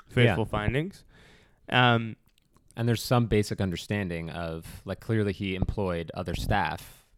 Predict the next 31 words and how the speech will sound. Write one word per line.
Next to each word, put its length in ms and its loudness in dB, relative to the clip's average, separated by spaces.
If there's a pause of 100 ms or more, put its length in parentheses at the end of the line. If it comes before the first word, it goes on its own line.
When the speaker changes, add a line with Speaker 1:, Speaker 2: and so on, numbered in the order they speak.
(220)
Speaker 2:
Right. 300 6 (420)
Speaker 1:
before 360 2
even 240 -4
see, 180 -6
we, 200 -4
before 260 0
we 80 4
even 140 -2
talk 200 -4
about 220 -4
the 80 -10
hidden 200 -4
gem, 360 -4
because 720 -6 (720)
there's, 200 -2
like, 120 -4
an 120 -8
eye 200 -2
for 320 -4
cinematography 1000 -4 (300)
to 80 -14
some 280 -4
degree. 200 -6
You 80 0
know 120 4
what 60 4
I 60 4
mean? 220 2
Like, 180 -2
you, 140 -2 (280)
I, 200 0